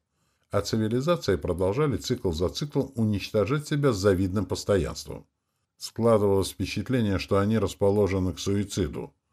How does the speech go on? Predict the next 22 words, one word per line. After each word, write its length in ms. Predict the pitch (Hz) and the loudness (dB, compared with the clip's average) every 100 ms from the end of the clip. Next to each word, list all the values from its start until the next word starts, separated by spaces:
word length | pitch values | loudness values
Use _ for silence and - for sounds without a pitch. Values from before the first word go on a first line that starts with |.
| _ _ _ _ _ _ _ | _ _ _ _ _ _ _
Возникла 720 | 95 117 139 113 147 147 151 | 4 8 8 8 2 4 4
даже 300 | 127 131 - | 6 6 6
мысль, 420 | 147 147 143 104 - | 4 4 2 -4 -4
что 360 | - - - 117 | -8 0 2 2
было 300 | 107 107 92 | 2 2 2
бы 140 | 90 | 0
с 140 | - | -2
Эдижи, 440 | 101 98 151 143 95 | -2 -2 -2 0 0
если 260 | 85 90 | 0 -2
бы 160 | 82 92 | -2 0
они 180 | 92 123 | 0 0
продолжили 640 | 110 90 80 90 87 92 | 2 2 2 0 2 2
развиваться. 800 | 92 87 95 104 78 - - 53 _ _ _ _ _ | 2 0 0 2 2 0 -10 -12 _ _ _ _ _
Ответ 680 | 87 87 - 71 67 73 156 | -4 -4 -4 -4 -4 -4 -6
Ика 320 | 156 - 82 | -6 -2 0
не 160 | 78 92 | 0 -4
знал. 480 | 120 131 64 52 _ _ _ _ _ _ _ | -4 -4 -4 -8 _ _ _ _ _ _ _
Корабль 440 | 98 104 104 101 | -2 0 0 -2
"Ковчег" 480 | - 104 - 151 - | -2 -2 -2 -8 -4
располагал 640 | 92 - 98 95 101 107 | -6 -2 0 2 0 0
неограниченным 840 | 101 98 92 104 107 101 - 98 98 | 0 -2 0 0 0 -2 -2 -2 -2
ресурсом, 640 | 113 - 165 143 - 62 | -4 -2 -4 -4 -6 -8